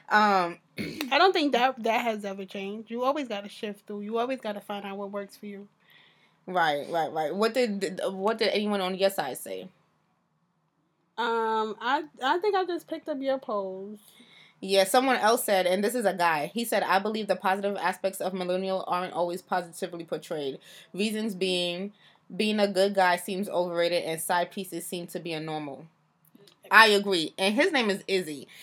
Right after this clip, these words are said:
Speaker 1: Izzy, he's, yo, when I say this dude, he's, he's a young cat, like, twenty-five, twenty-six.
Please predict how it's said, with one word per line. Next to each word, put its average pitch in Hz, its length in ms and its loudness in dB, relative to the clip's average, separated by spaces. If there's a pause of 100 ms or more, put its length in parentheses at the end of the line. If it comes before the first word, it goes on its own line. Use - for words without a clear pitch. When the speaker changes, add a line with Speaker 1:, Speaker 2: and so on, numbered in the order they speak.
(420)
Speaker 1:
Izzy, 359 580 8
he's, 277 460 0
yo, 208 760 2
when 226 160 4
I 285 80 8
say 277 160 2
this 240 160 0
dude, 226 280 0
he's, 269 240 -2
he's 233 220 -2
a 226 100 4
young 214 240 2
cat, 214 280 2
like, 175 180 -2
twenty-five, 208 460 0
twenty-six. 104 600 -8